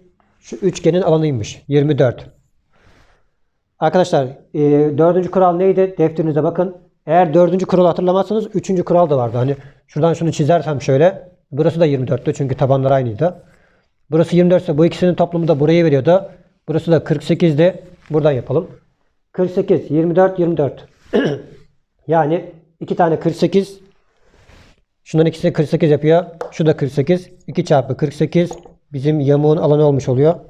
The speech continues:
E, paralel kenarın. Şuraya yazayım. İki çarpı kırk sekiz eşittir doksan altı santimetre kare bizim paralel kenarımızın alanı olmuş oldu. E, ya da şunu dört, sadece şurayı dört ile çarparsanız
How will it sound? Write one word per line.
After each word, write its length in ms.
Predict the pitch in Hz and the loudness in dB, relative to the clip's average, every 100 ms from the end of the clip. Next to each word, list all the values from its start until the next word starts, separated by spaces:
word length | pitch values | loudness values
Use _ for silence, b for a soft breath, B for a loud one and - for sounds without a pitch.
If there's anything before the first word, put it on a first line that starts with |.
| _ - | _ -14
E, 200 | 156 120 | -2 -2
paralel 300 | 117 131 135 | 2 2 2
kenarın. 340 | 131 127 160 B B B B | 2 0 -2 B B B B
Şuraya 240 | - 120 127 | -10 -2 0
yazayım. 400 | 117 135 160 143 - _ _ _ _ _ _ - | 0 -2 -4 -10 -20 _ _ _ _ _ _ -16
İki 180 | 143 143 | -10 0
çarpı 300 | 139 135 131 | 0 0 -6
kırk 180 | 139 | -6
sekiz 320 | - 143 165 156 | -4 -2 -2 -4
eşittir 540 | 143 143 - 160 135 | -8 -6 -2 -2 0
doksan 340 | 135 131 151 | -4 0 0
altı 260 | 151 143 - | 2 0 -2
santimetre 600 | - 135 131 139 135 131 | -2 -2 0 -2 0 -2
kare 440 | - 143 147 B B B B B _ | 0 2 2 B B B B B _
bizim 520 | 139 131 151 156 B B B _ | -6 0 0 -2 B B B _
paralel 400 | 143 135 147 151 | -2 2 2 2
kenarımızın 560 | 151 139 135 131 156 175 B B B - | 0 0 0 2 0 -2 B B B -4
alanı 280 | 147 139 143 | 0 2 2
olmuş 280 | 135 131 | 0 -2
oldu. 300 | 127 113 104 - _ _ _ _ _ _ _ _ _ _ - | -4 -4 -6 -14 _ _ _ _ _ _ _ _ _ _ -6
E, 60 | |
ya 320 | 147 139 147 156 | 0 2 2 2
da 260 | 160 165 | 0 -2
şunu 280 | - 165 147 | -8 -4 0
dört, 300 | 151 170 170 | 0 0 -4
sadece 440 | - 170 156 170 220 | -2 -2 -2 -6 -10
şurayı 580 | - 160 156 131 123 | -4 0 0 -2 -2
dört 220 | 135 170 170 | 0 0 0
ile 100 | 160 | -2
çarparsanız 640 | 156 151 170 165 165 196 | -2 0 -2 -2 -4 -4